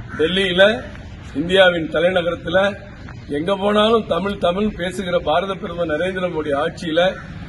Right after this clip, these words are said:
இவங்க விரைவா ஒரு பல்கலைக்கழகத்தையும், அதுவும் டெல்லி தமிழ் கல்விக் கழகத்தினுடைய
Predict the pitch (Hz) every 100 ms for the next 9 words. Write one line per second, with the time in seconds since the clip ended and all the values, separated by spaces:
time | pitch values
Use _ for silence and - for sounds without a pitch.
0 | - 147 147 143 180 220 233 233 131 113
1 | 151 185 226 214 190 185 175 175 170 147
2 | 120 - - - - 147 202 240 202 170
3 | 190 247 165 185 196 226 175 185 208 226
4 | 196 202 190 185 180 180 170